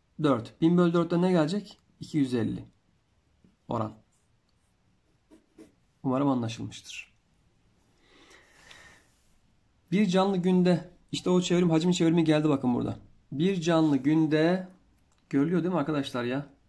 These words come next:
Netliğini ayarlamaya çalışayım tekrardan. Yakınlık uzaklık nasıl arkadaşlar? Yorumlarda yazarsanız sevinirim. E, okunuyor gibi geliyor bana ama inşallah okunuyordur.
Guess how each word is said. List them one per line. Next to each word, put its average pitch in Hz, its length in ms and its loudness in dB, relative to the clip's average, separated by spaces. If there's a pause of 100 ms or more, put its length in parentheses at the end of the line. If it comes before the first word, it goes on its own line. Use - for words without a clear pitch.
(420)
Netliğini 139 300 -2
ayarlamaya 147 300 0
çalışayım 127 420 -6
tekrardan. 123 640 -6
Yakınlık 156 340 -4
uzaklık 156 260 -4
nasıl 170 220 -4
arkadaşlar? 151 360 -2
Yorumlarda 143 340 0
yazarsanız 147 500 -2
sevinirim. 147 420 -4 (920)
E, - 40 -6
okunuyor 165 320 0
gibi 139 160 0
geliyor 127 240 0
bana 127 220 -2
ama 185 240 -4 (800)
inşallah 143 340 -4
okunuyordur. 113 480 -6